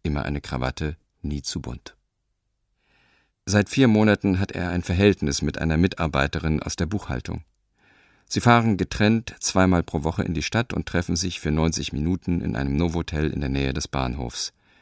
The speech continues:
Das Zimmer kostet neunundfünfzig Euro. Mit seiner Frau schläft er nicht mehr, seine Ehe würde er trotzdem nie aufgeben.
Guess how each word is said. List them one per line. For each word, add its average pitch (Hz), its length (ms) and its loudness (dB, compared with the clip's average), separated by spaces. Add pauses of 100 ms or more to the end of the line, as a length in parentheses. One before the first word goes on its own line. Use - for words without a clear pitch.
(140)
Das - 200 -6
Zimmer 85 280 2
kostet - 360 -4
neunundfünfzig 73 800 -4
Euro. 60 320 -8 (800)
Mit 82 100 0
seiner 87 240 6
Frau 95 300 4
schläft 85 360 -2
er 80 100 -2
nicht - 280 -2
mehr, 104 220 2 (480)
seine 80 340 2
Ehe 82 340 4
würde 82 280 -2
er - 100 -6
trotzdem 76 460 -4
nie 73 180 -2
aufgeben. - 540 -10